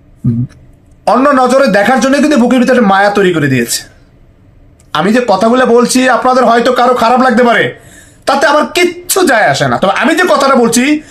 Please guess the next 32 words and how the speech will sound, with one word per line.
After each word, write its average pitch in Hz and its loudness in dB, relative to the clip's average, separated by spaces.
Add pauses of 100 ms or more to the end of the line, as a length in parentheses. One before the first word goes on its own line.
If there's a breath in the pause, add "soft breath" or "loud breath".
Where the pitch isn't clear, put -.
(160 loud breath)
আপনারা 294 -2
যদি 302 2
ভিডিওটা 240 2
বুঝতে 240 0
পারেন, 233 0 (260 loud breath)
এই 262 0
মাথার 214 2
মধ্যে 226 0
অনেক 208 0
কিছু 185 -2
কাজ 180 0
করবে। 117 -4 (240 loud breath)
আপনাদের 254 0
নেয়ামত 240 0
আপনার 254 0
হাজব্যান্ড, 151 -2 (460 loud breath)
আপনাদের 277 0
নেয়ামত 294 0
আপনাদের 277 0
ভালোবাসার 208 0
মানুষটা, 151 -2 (340 loud breath)
তাকে 254 -2
আপনার 262 -2
সময় 226 0
দেন, 151 -4 (300 loud breath)
তাকে 311 0
ভালোবাসেন, 262 0 (220 loud breath)
সংসারটার 180 -2
প্রতি 220 -4
মায়া 147 0
তৈরি 156 -2
করেন, 127 -2